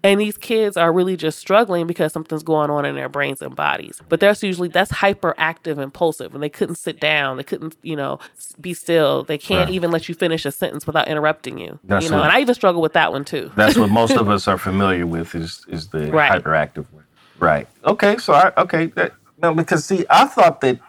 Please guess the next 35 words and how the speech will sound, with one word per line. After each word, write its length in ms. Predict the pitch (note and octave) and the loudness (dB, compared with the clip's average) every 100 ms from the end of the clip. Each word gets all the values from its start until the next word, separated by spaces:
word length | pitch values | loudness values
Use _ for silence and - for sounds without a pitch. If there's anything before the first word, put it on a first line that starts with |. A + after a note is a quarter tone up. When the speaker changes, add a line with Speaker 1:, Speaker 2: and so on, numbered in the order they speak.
| - | -4
Speaker 2:
maybe 340 | B2+ C3 A#2 | 2 2 4
I 100 | B2+ | 4
had 140 | D3 - | 4 -2
struggled 340 | - A2 G#2 | -2 -2 0
with, 240 | G#2+ G#2+ C3+ | -2 -4 -4
and, 260 | F3+ F3+ F#3 - | -4 -4 -6 -4
and 420 | C#3 C#3+ D#3 C#3 | 0 2 4 6
I 80 | D#3+ | 6
had 140 | D3+ | 4
the 80 | B2+ | 0
same 280 | - C#3 A#2+ | 0 0 0
issues 360 | A#2 B2 A2 | -4 -4 -4
as, 240 | G2+ G#2 B2 | -4 -6 -6
as 280 | A2+ G2 - _ - | -4 -4 -8 _ -6
a 60 | G2+ | 4
lot 180 | A2+ | 4
of 60 | G#2+ | 4
what 180 | G#2 F#2 | 0 -2
you 80 | B2+ | 0
guys 300 | G#2+ G2 F#2+ | 2 2 2
just 240 | G#2 - | -4 -6
described 500 | - - G2+ G2 F2+ | -10 0 2 2 0
in 80 | F2 | -4
high 220 | F#2 G#2+ | 0 0
school. 480 | A2 - G2+ F#2+ F#2+ _ - | 0 -4 -2 -2 -4 _ 2
Um, 420 | A2+ G#2+ G2+ G2 | 4 4 2 0
I 180 | G#2+ C3 | 4 6
was, 400 | C3 A#2+ A2 - - | 6 2 -2 -10 0
um, 640 | A#2 A2+ G#2+ G2+ G2 F#2+ - _ | 4 4 4 2 -2 -8 -14 _
in 120 | A2+ G2 | -2 -2
the 80 | |
top 520 | F2 - B2+ A#2+ A#2 _ | -4 2 4 6 4 _
one 260 | F2 A2+ A#2+ | -4 -2 -2
percent 460 | G#2+ F#2+ - A2+ | -6 -8 -4 -2
of 280 | G2+ F#2+ F#2+ | -2 -4 -8